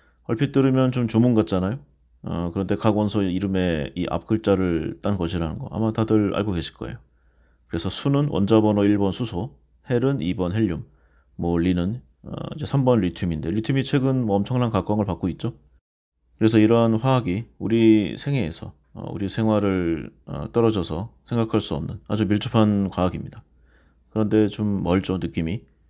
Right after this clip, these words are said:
어, 주기율표가 이 세상의 모든 원소를 그 원자 번호와 원소의 화학적 특성에 따라 나열한 표인데 여기에 나와 있는 대부분의 이 원소들이 우리의 일상생활 그리고 우리의 인생에 밀접한 영향을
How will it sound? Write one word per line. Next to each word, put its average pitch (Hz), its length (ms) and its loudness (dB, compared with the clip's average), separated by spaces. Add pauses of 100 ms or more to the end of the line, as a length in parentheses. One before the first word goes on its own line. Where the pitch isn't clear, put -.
(720)
어, 92 600 -2
주기율표가 113 720 2 (200)
이 110 100 0
세상의 131 360 4
모든 101 320 6
원소를 92 640 -2
그 104 120 0
원자 101 340 4
번호와 98 440 -2 (240)
원소의 101 460 2
화학적 113 420 -2
특성에 90 640 -2
따라 95 220 0
나열한 82 380 -2
표인데 85 440 -6 (680)
여기에 120 280 4
나와 110 320 4
있는 113 200 2
대부분의 98 760 -2
이 87 120 -6
원소들이 87 640 -4
우리의 104 360 2 (240)
일상생활 107 720 -2
그리고 85 180 -4
우리의 92 260 2
인생에 87 440 -2 (280)
밀접한 92 520 -2
영향을 78 480 -4